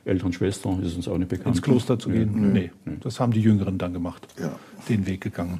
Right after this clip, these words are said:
Speaker 2: Mhm.
Speaker 1: Klassische Aufteilung. <laughs>
Speaker 2: Und, äh, was würden Sie denn sagen? Wer hat die schwierigere Aufgabe heutzutage, ein Kloster zu leiten oder eine Erzdiözese zu leiten?
Speaker 3: Also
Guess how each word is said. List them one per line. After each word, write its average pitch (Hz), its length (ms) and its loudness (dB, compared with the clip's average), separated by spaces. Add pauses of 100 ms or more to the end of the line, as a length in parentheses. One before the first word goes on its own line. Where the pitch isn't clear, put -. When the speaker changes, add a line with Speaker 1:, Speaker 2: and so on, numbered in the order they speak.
Speaker 2:
Mhm. 107 300 4 (440)
Speaker 1:
Klassische 104 420 4
Aufteilung. 87 420 0
<laughs> - 200 4 (1900)
Speaker 2:
Und, 131 440 10
äh, 107 280 10 (120)
was 139 200 4
würden 139 120 10
Sie 147 80 8
denn 131 160 10
sagen? 170 280 10
Wer 117 100 10
hat 123 100 6
die 123 60 6
schwierigere 147 520 6
Aufgabe 165 460 4
heutzutage, 156 680 2 (120)
ein 117 140 0
Kloster 143 380 2
zu - 120 -4
leiten 151 520 4 (100)
oder 131 200 0
eine 117 260 -2
Erzdiözese 143 760 -4
zu 143 120 -6
leiten? 147 360 -6 (540)
Speaker 3:
Also 101 520 6